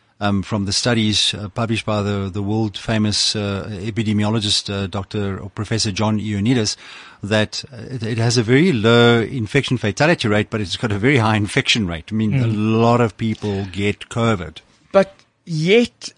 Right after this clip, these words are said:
Speaker 3: it seems as if the severity of the current variant is worse.
Speaker 1: It's difficult to comment. We'll have to see when we're done,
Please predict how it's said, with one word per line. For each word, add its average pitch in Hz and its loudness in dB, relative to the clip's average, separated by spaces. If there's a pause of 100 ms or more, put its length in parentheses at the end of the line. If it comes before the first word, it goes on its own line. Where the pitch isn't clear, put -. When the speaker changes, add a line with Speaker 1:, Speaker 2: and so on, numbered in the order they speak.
Speaker 3:
it - -4
seems 208 -2 (180)
as - 0 (260)
if 156 -2
the 156 0
severity 131 0 (440)
of 120 -4 (1080)
the 131 -2 (200)
current 190 2 (180)
variant 127 2 (800)
is 127 -2 (840)
worse. 123 -2 (1200)
Speaker 1:
It's 113 -6
difficult 165 -2
to - -10
comment. 160 2
We'll 120 2
have 123 2
to 135 0
see 160 2
when 123 0
we're 113 2
done, 110 0